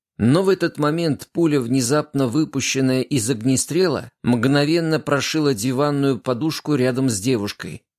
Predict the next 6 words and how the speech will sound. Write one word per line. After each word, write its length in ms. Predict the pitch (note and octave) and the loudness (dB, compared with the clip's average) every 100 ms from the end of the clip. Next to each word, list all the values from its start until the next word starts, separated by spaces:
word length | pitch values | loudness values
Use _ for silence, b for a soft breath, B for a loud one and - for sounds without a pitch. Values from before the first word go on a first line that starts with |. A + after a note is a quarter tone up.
| - | -2
оставив 560 | C3+ - F#3 E3 D3 | 0 2 0 0 -2
после 300 | - D3+ C#3 | -2 -2 0
себя 340 | C3 C#3 C3+ D3+ | 0 0 0 0
дыру 440 | A#2 C3 C3+ C#3+ | 0 0 2 0
приличных 760 | D#3 D3+ D#3+ B2 G#2 - B2 - | -2 -2 0 0 -2 -4 -4 -2
размеров. 600 | A#2 G2+ F#2+ - - - | -2 -2 -4 -8 -14 -20